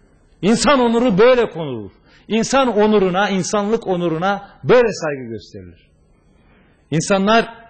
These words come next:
artık kendi onurlarını da sermaye haline getirmemelidirler.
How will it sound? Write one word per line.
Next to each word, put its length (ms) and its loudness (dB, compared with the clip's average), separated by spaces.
artık 480 -2
kendi 260 2
onurlarını 760 4
da 120 4
sermaye 560 -2
haline 580 -4
getirmemelidirler. 1000 -4